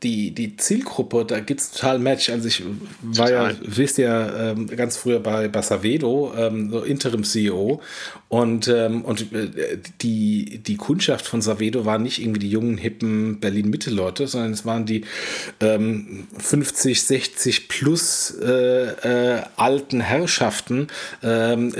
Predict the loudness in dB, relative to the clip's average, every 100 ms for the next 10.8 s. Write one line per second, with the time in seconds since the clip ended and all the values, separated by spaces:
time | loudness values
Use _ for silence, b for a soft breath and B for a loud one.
0 | -2 2 4 4 4 2 2 2 2 2
1 | 2 4 2 2 2 4 2 2 2 2
2 | 2 2 2 2 2 2 0 -2 -4 B
3 | B B -2 0 2 0 0 0 2 4
4 | 2 2 2 0 2 2 2 0 2 2
5 | 0 0 0 0 0 0 0 -2 -2 -2
6 | -2 0 0 2 0 0 -2 -4 -4 -2
7 | 0 0 -2 -4 0 0 2 0 2 2
8 | 2 0 0 0 2 0 0 0 0 2
9 | 0 0 0 0 0 0 -2 -4 -2 0
10 | 0 0 0 2 0 2 2